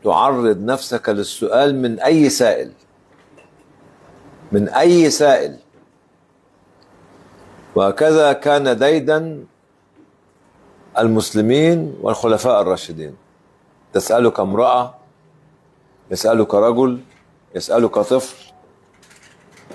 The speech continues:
أي حد مسلم أو غير مسلم، إذا كنت أنت مسؤول وقاعد على كرسي المساءلة،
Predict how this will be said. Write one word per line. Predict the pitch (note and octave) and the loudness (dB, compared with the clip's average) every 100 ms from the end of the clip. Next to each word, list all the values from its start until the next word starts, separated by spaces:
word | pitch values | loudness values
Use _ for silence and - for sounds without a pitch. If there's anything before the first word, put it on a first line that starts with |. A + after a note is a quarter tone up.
| - - - - - - - - - - | -20 -20 -20 -20 -20 -20 -20 -20 -20 -2
أي | E3+ F#3+ | 2 2
حد | C3 A2 D#2+ _ _ | 2 -2 -4 _ _
مسلم | C3+ C#3+ - B2 A2+ | -4 -4 -4 -6 -2
أو | G2 G2 | -2 2
غير | A#2+ | 2
مسلم، | G#2 F2+ - - _ _ _ _ _ _ _ _ _ _ G#2 | 0 -4 -10 -20 _ _ _ _ _ _ _ _ _ _ -2
إذا | G#2 | 0
كنت | - E3+ - | 2 0 0
أنت | E3 D#3 C3 | -2 0 -2
مسؤول | B2 A#2 - F3+ D#3 F#2 D#2+ _ _ _ _ _ _ _ _ _ - | -2 -2 2 4 4 0 -6 _ _ _ _ _ _ _ _ _ -4
وقاعد | A2+ D#3 D3+ B2+ | -2 0 2 2
على | A#2 A#2 | 2 2
كرسي | D#3 D#3 - B2+ | 0 -2 -4 -8
المساءلة، | A2 G#2 A#2 A2 D3 F3+ F3 | -6 -6 -2 0 0 0 -2